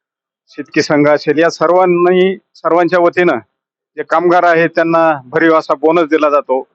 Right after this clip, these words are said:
लाभार्थी शेतकऱ्यांना सर्वांना प्रोत्साहनपर असे अनुदानं दिले जातात. मोठ्या असं स्वरूपाचं असं दु-, साखरेचं आपलं ऊसाचं पेमेंट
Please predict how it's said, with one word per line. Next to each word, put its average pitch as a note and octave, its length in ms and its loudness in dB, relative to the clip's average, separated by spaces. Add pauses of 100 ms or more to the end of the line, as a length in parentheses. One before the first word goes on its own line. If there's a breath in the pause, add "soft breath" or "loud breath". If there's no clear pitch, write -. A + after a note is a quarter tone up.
(480)
लाभार्थी D#3 400 -2
शेतकऱ्यांना E3 720 0
सर्वांना E3 680 0
प्रोत्साहनपर D#3+ 720 -2
असे D#3 680 2
अनुदानं E3 460 0
दिले D3+ 200 0
जातात. C#3 300 0 (680)
मोठ्या E3 380 0
असं E3+ 340 2
स्वरूपाचं D#3+ 520 0
असं E3 260 -2
दु-, D3+ 240 -4
साखरेचं E3 760 -2
आपलं D3 260 0
ऊसाचं E3 400 0
पेमेंट E3+ 400 -2